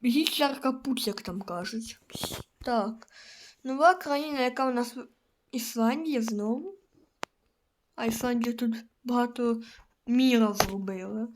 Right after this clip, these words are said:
Всьо, Ісландія. Мір кончився. Два рази тебе вибило, і ти ще досі не здох.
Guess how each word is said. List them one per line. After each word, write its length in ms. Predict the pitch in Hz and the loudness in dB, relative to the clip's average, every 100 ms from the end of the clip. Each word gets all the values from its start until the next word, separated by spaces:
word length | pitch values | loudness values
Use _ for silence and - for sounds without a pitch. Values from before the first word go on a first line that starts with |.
| - - _ | -18 -20 _
Всьо, 420 | - - - 277 | -10 -8 -6 -4
Ісландія. 920 | - 226 - 240 233 214 214 196 190 | -4 -6 -4 0 2 2 0 -4 -4
Мір 500 | 202 233 269 262 240 | 2 2 4 0 -2
кончився. 840 | - 277 254 226 233 208 208 - | -4 -2 2 0 0 -4 -4 -8
Два 300 | 196 214 247 | -6 0 0
рази 380 | 247 262 247 240 | 2 2 2 2
тебе 240 | 226 220 226 | 0 4 6
вибило, 440 | 233 254 220 220 | 6 4 4 4
і 60 | 220 | 2
ти 140 | 240 | 0
ще 160 | 233 226 | 2 4
досі 280 | 240 233 | 4 4
не 120 | 220 214 | 4 2
здох. 440 | 214 220 220 - | 2 2 2 0